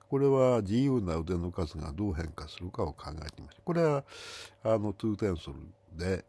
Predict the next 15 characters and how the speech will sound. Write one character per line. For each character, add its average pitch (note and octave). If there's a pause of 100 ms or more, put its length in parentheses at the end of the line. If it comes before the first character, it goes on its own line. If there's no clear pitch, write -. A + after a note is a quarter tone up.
(100)
ま A2
あ、 E2
行 G#2
列 A#2+
で D3
す -
ね。 A#2 (160)
行 A2+
列 A#2+
が A2
結 A2
合 A2+
す -
る G#2
と、 A2